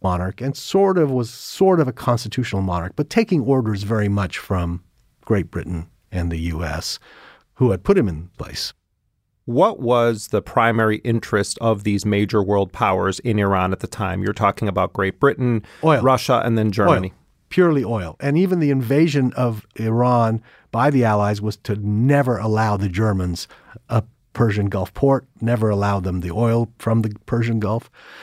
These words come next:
Speaker 1: So it's always been about oil. More than anything else, it's all, I mean, since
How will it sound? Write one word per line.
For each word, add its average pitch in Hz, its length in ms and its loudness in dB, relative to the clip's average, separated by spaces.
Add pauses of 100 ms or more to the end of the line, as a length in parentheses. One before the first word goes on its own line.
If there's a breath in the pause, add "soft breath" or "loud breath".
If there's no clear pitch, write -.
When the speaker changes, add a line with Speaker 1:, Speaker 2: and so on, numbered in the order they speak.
(160 loud breath)
Speaker 1:
So 139 160 2
it's 123 140 -2
always 165 320 4
been 131 160 0
about 110 340 -4
oil. - 260 -12
More 120 220 2
than 113 160 2
anything 110 320 2
else, 87 300 -4
it's - 180 -10
all, 92 220 -2
I 110 60 -2
mean, 98 260 0
since - 400 -4